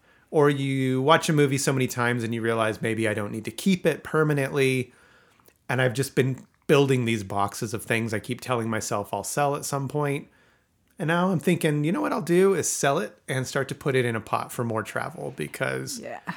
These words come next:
Speaker 1: that was fun.
Speaker 2: The Wanderlust is huge. And yes, uh, travel is a major privilege. It's one we've been waiting to do for a very long time. So, uh, I hate those people that are like, "You should go to Japan."
Speaker 1: Yeah.
Speaker 2: It's, it's not
Speaker 1: <laughs>
Speaker 2: easy.
Speaker 1: It's not that easy.
Speaker 2: Um,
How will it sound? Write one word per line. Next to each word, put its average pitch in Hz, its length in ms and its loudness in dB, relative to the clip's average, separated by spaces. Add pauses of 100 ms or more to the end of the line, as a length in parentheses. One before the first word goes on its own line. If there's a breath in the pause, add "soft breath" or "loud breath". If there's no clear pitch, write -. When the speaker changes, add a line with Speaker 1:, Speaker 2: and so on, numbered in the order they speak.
(140)
Speaker 1:
that 139 180 10
was 135 100 4
fun. 107 340 -6 (200)
Speaker 2:
The 208 100 2
Wanderlust 202 580 2
is 208 120 -2
huge. 175 320 0
And 190 320 0
yes, 185 520 0
uh, 156 220 -4
travel 160 380 0
is 156 100 -4
a 160 60 -4
major 160 340 -2
privilege. 165 580 -2 (360 loud breath)
It's 165 180 -2
one 175 160 0
we've 170 160 0
been 160 220 -2
waiting 160 260 -2
to 160 140 -6
do 156 160 -2
for - 180 -6
a 175 80 -4
very 175 580 0
long 156 300 -4
time. 180 420 0
So, 170 280 2 (340 loud breath)
uh, 202 220 8
I 220 180 8
hate 226 220 4
those 240 180 4
people 196 240 2
that 190 140 6
are 185 100 4
like, 175 160 0 (100)
"You 226 140 4
should 392 160 6
go 381 140 8
to 359 100 6
Japan." 277 560 2 (140)
Speaker 1:
Yeah. 220 200 8
Speaker 2:
It's, - 160 0
it's 262 220 4
not 320 260 10
Speaker 1:
<laughs> 269 80 8
Speaker 2:
easy. 240 280 6
Speaker 1:
It's 240 60 6
not 208 200 8
that 175 180 8
easy. 113 460 2
Speaker 2:
Um, 101 380 4